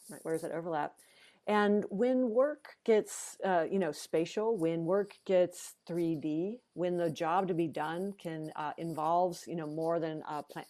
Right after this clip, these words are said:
pancake monitor, like, you know, most of us are seeing this, uh, this talk on, then the, then, then holograms and, you know, stereoscopic projections make a ton of sense.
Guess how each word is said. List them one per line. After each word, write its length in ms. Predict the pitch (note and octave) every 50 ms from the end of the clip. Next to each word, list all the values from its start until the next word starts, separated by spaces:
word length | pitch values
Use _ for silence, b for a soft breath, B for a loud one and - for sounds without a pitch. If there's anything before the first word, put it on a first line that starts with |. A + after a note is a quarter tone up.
| - -
pancake 400 | E3+ E3 D#3+ D#3+ F#3+ F3 E3+ E3
monitor, 400 | D3+ D3+ D3+ D#3+ D#3+ - - G3+
like, 240 | E3 D3+ - - -
you 60 | D3
know, 80 | D3+ D3
most 260 | D3 D3 C#3 - -
of 80 | D3
us 140 | D3 D3 -
are 60 | D3
seeing 320 | - - D#3 D3+ D3 D3 D3
this, 200 | D3 C#3+ - -
uh, 160 | D3 C#3+ C#3 C#3
this 180 | D3+ C3+ -
talk 300 | - - F#3 G#3+ A3 -
on, 200 | B3 B3+ B3 B3+ - B B B B B B B B B B B B B B B B B B -
then 680 | E3+ A#3 A3+ A3+ A3 A3 G#3+ G#3 G#3 G#3 G3+ G3 F#3+ - - - _ _ -
the, 520 | F3+ E3+ F#3+ F3+ F3 F3 F3 E3+ E3+ E3 C#3+
then, 420 | G3+ A3 A3+ G#3+ G3+ F#3+ F#3 E3+ - _ _ - _ _ -
then 480 | E3+ G3+ A3 A#3 A3+ A3 G#3+ G#3 F#3+ - -
holograms 800 | - - A#3+ G#3+ G3+ F#3 G3 F#3+ F#3 F3 E3+ E3+ E3 D#3 - - - -
and, 360 | F3 F3 E3 E3 E3 E3 E3+
you 60 | E3+
know, 180 | D#3+ D#3 D3 D3+
stereoscopic 960 | - - - F#3+ F3 F3 E3+ E3 - - D#3+ D#3+ - E3 D3+ D3+ D3 - -
projections 600 | F3 E3 - G3 G3 F#3+ - - E3+ D#3+ D#3 -
make 160 | F3 E3 D#3+
a 60 | D3+
ton 360 | - - - - - F#3 E3+
of 100 | D#3 -
sense. 420 | - - - - - _ - -